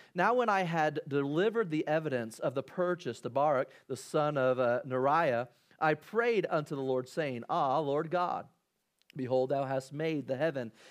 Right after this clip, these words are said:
and the earth by the great, thy great power and stretched out arm. And there is nothing too hard for thee." Thou showest loving kindness unto thousands and re-, recompensed the iniquity of the fathers into the bosom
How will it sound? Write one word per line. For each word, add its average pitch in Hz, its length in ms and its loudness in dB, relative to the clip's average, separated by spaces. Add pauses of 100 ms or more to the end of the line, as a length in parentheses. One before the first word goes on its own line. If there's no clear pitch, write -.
and 151 140 -4
the 147 140 0
earth 156 340 0
by 139 120 0
the 127 120 -2
great, 135 280 -2
thy 151 200 2
great 143 200 -2
power 131 400 -2 (220)
and 170 140 -4
stretched 196 340 -6
out 139 240 0
arm. 160 320 -4 (300)
And 175 120 -4
there 196 140 2
is 160 160 -2
nothing 175 640 -2
too 160 220 -2
hard 143 400 0
for 147 140 -6
thee." 139 340 -6 (360)
Thou 139 200 2
showest 139 600 -2
loving 135 340 0
kindness 135 640 -8
unto 127 240 -6
thousands 127 680 -2
and 123 120 -4
re-, 127 220 -4
recompensed 147 720 -6 (260)
the 143 220 -2
iniquity 151 520 -2
of 123 100 0
the 131 100 -4
fathers 156 500 -2
into 151 180 -10
the 127 100 -6
bosom 135 440 -4